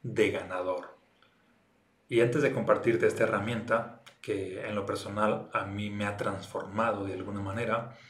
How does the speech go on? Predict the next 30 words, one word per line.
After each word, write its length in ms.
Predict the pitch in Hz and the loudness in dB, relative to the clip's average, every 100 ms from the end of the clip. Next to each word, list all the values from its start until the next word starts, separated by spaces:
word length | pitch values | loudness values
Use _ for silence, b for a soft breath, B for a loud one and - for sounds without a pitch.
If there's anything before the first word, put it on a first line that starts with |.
| B B B | B B B
te 80 | - | 4
voy 120 | 117 | 6
a 40 | - | 6
pedir 160 | 113 | 4
que 100 | 123 | 2
te 100 | - | -2
suscribas 420 | - - 110 110 | -6 0 4 4
aquí 220 | 98 - 98 | 0 -2 2
a 80 | |
este 200 | 95 - | 2 0
canal, 320 | - 147 160 165 | 0 4 4 4
puesto 220 | - 110 | 0 0
que 100 | 107 | -4
estoy 220 | - 107 | -2 -4
compartiendo 460 | 107 107 104 107 107 | -2 -4 -4 -2 -2
información 680 | 120 135 135 151 135 127 B B B - | 0 0 2 2 0 0 B B B 4
para 560 | 135 139 143 - - | 4 6 4 0 -4
prácticamente 760 | 113 117 - 113 104 107 110 110 | 0 0 0 -2 0 -2 -2 -4
seguirte 560 | - 104 101 104 - | -2 -2 -2 -2 -2
apoyando 420 | 110 104 104 107 | -2 0 0 0
a 60 | 113 | 0
crear 360 | 107 104 - - | 2 0 0 2
tu 160 | 147 | 4
mejor 360 | 135 - 107 104 | 4 2 2 0
versión. 400 | - - 110 - - - B B B | -2 -4 -4 -4 -8 -20 B B B
Solamente 520 | - 110 110 107 107 104 | 0 2 4 2 0 0
dale 200 | 98 92 | 0 -2
aquí 160 | 110 | 0
a 60 | 101 | -2
suscribir. 560 | - - 92 90 87 | -2 -6 -6 -6 -8